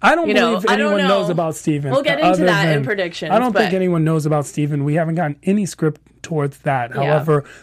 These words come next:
Speaker 1: the concept that Nadia wants to help Adam or is willing to help Adam is something that was very pronounced at the end of the episode where Nadia says, "This is what cr-, she gives, gives Adam the hint that Crystal wants him out,"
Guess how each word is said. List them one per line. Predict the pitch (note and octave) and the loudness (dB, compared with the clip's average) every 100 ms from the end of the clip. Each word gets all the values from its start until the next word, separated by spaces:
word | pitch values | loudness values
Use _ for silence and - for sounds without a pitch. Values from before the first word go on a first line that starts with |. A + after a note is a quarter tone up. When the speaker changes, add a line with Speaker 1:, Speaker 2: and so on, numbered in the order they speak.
| - | -8
Speaker 1:
the | D3+ | -8
concept | - G#3+ A3 G#3+ G3 | -4 0 2 2 0
that | F3+ D#3+ | 0 2
Nadia | E3+ F3+ F3 F3 | 2 4 2 0
wants | D3 F#3 E3+ | 0 -2 -4
to | F3+ | -8
help | C#3 F3 D#3 | -4 -4 -6
Adam | - C#3+ D3 D3+ | -4 -4 -2 -4
or | C3 C#3+ | -4 -4
is | C3 B2+ | -4 2
willing | F#3+ A3+ F#3 | 2 4 0
to | F3 | -2
help | D3+ D3+ | -2 -2
Adam | C#3 C3+ C3+ | -2 -2 -4
is | B2+ | -6
something | F#3+ E3+ F3 | -6 -4 -4
that | D#3+ | -4
was | C3+ | -4
very | C#3 F#3 G#3+ F#3+ - - - _ - _ - | -2 2 4 2 -2 -20 -20 _ -20 _ -2
pronounced | F3 E3+ E3 E3 - - | 0 2 2 0 -4 -10
at | E3 F#3 | -6 -4
the | D#3+ E3+ | -4 -2
end | G#3+ A3+ | 0 2
of | |
the | F#3 C3+ | 0 -2
episode | D3+ D3 D3+ C#3+ | -4 -6 -4 -4
where | C#3+ | -4
Nadia | C#3+ D#3 D3+ C#3+ | -2 -2 -2 -6
says, | D#3+ C#3+ C#3 - - _ _ _ _ _ _ _ _ _ | -4 -4 -6 -10 -20 _ _ _ _ _ _ _ _ _
"This | D3+ D3 G3+ | -2 0 0
is | A3+ | 0
what | F#3+ F#3 | 0 0
cr-, | - | -2
she | E3+ - F3 | -10 -4 -4
gives, | D3 - A3+ A#3+ - - - - - - - D3+ | -2 2 2 2 -12 -14 -20 -18 -18 -18 -6 -2
gives | C#3 G3+ G#3+ - D#3+ | 4 4 2 -6 0
Adam | F3 F#3+ F3+ D#3 | 2 2 2 2
the | D#3+ | 0
hint | A#2+ F3 F3+ - | 0 0 0 0
that | D#3+ - | -4 -4
Crystal | - F3+ - D3+ | -4 -2 -2 -2
wants | E3 D3+ | -2 -4
him | C3+ B2 | -8 -4
out," | D3+ G#3+ F4 | 0 2 0